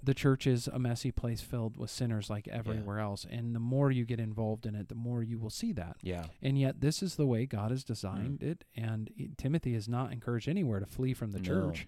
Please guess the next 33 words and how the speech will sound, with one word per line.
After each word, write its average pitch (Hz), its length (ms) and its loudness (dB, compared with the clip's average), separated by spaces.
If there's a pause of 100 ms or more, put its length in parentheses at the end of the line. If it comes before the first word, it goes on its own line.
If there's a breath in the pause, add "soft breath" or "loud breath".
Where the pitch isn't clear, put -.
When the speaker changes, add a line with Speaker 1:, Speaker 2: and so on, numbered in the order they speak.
Speaker 1:
<laughs> - 80 -14
Speaker 2:
no. 95 360 0 (280 loud breath)
Speaker 1:
or 165 200 12
to 143 180 4
disengage 143 880 6
Speaker 2:
Yeah. 123 60 6
Speaker 1:
from 123 240 6 (160)
hostile - 460 2
people 196 520 4
or 120 280 6
to 120 440 4 (360 loud breath)
not 135 260 6
involve 147 380 8
himself 156 500 4
in 147 80 2
the 139 80 2
quarrels 151 480 6
and 123 140 4
throw 135 120 8
up 143 100 4
his 131 100 4
hands 139 260 4
and 123 80 -2
say, 120 160 2
"Oh, 131 220 2
whatever, 110 480 0
let's 113 160 6
Speaker 2:
Yeah. 95 120 2
Speaker 1:
let 123 120 4
'em 117 100 4
bicker." 120 260 2 (440 loud breath)
It, 127 180 2
it's, - 480 0